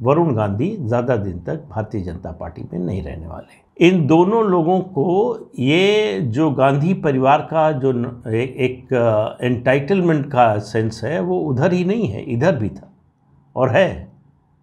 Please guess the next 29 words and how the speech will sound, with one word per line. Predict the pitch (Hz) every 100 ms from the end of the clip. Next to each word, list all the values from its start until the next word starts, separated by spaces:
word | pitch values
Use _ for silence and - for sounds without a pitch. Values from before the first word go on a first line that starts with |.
| _ _ _ _
इनको | 131 147 196
लगता | 180 165 190
है | 190
कि | 190 180
ये | 165
विशिष्ट | 135 123 165 151 -
है। | 90 - - _ _ _ _ _ _ _ _ _ _ _
पिछले | 156 - 240
चुनाव | - 160 127 123
में | 143
यानी | 185 143
दो | 143 131
हज़ार | 127 160 143
उन्नीस | 120 151 135
में | 127 104
ही | 98 143 226 - - _ _
पार्टी | 120 127 - 170
को | 170 180
ये | 151
लग | 123 113
गया | 110 117
था | 113 160
कि | 170 190
सुल्तानपुर | - 117 123 117 117 104
से | 95 156 220 -
वरुण | 113 117 117
गांधी | 101 95 113
नहीं | 185 208
जीतेंगे। | 151 90 80 76 76